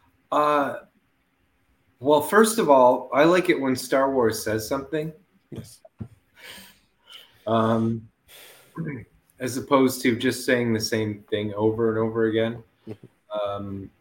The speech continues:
Speaker 1: and it's hard when you're dealing with these same characters that we've seen over and over again. But, um, given that, they've managed to add a lot of, uh, layer and nuance onto the <laughs> relationship
Speaker 2: Yeah.
Speaker 1: of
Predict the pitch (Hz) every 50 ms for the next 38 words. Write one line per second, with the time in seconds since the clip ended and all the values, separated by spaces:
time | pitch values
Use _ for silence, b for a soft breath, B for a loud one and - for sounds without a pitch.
0 | _ _ _ _ _ - 160 170 185 185 175 - - 226 233 240 220 165 143 127
1 | 131 131 127 123 117 117 135 139 139 135 127 123 120 - - 117 107 110 - -
2 | 120 110 104 104 - - 170 208 208 - - 104 92 92 90 - 104 90 - 101
3 | 95 92 - - - 98 92 87 87 92 98 98 90 - 95 92 - 92 90 90
4 | _ 92 87 87 - 90 87 90 110 - _ _ _ b b b b b b b
5 | b _ - - 123 120 117 - - 131 123 117 113 110 110 107 110 - _ _
6 | _ _ _ _ _ _ _ - - 170 208 254 202 135 113 107 107 117 123 -
7 | - 131 131 127 127 135 135 139 143 156 151 147 - - 143 - 120 123 127 127
8 | 127 120 120 123 123 123 123 120 113 110 - - - 110 107 107 107 110 120 131
9 | 151 156 127 113 107 110 110 113 135 170 175 139 104 98 - - - - 113 110
10 | 110 107 107 117 107 101 101 101 101 104 117 117 - - - - 139 120 113 -
11 | - 104 98 - - _ _ _ _ _ _ _ - 127 131 147 - _ _ _
12 | _ _ - - 101 101